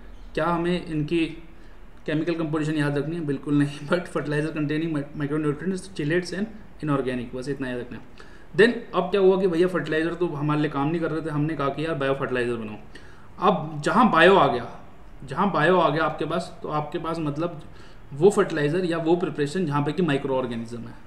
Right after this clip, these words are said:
आपके पास माइक्रो ऑर्गेनिज्म है। माइक्रो ऑर्गेनिज्म क्या क्या हो गया आपके पास? बैक्टीरिया, फंजाई and algae, ठीक है। और प्लांट की ग्रोथ and न्यूट्रिशन ये भी प्रोवाइड करते हैं। डिफरेंट टाइप्स के होते हैं, कैसे? ये देखो rhizobium, azo-, azotobacter,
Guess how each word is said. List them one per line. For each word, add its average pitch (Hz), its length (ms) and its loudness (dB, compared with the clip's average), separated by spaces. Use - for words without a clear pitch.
आपके 151 240 -6
पास 160 100 -2
माइक्रो 147 340 0
ऑर्गेनिज्म 127 420 -2
है। 113 60 -8
माइक्रो 135 260 -2
ऑर्गेनिज्म 156 360 -2
क्या 156 120 -2
क्या 156 120 -2
हो 156 60 0
गया 156 120 -2
आपके 151 160 -6
पास? 165 220 -6
बैक्टीरिया, 143 480 -2
फंजाई 143 440 -4
and 151 200 -6
algae, 110 640 -10
ठीक 160 120 -4
है। - 140 -2
और 165 260 4
प्लांट 156 280 4
की 185 80 2
ग्रोथ 160 180 0
and 175 100 0
न्यूट्रिशन 151 420 0
ये 139 120 2
भी 135 100 -2
प्रोवाइड 120 380 -4
करते 127 200 -8
हैं। - 1080 -14
डिफरेंट 170 280 2
टाइप्स 180 220 4
के 202 80 6
होते 185 180 6
हैं, 175 100 -4
कैसे? 156 200 -4
ये 143 120 -2
देखो 143 240 -2
rhizobium, 147 600 2
azo-, 160 300 0
azotobacter, 147 680 -2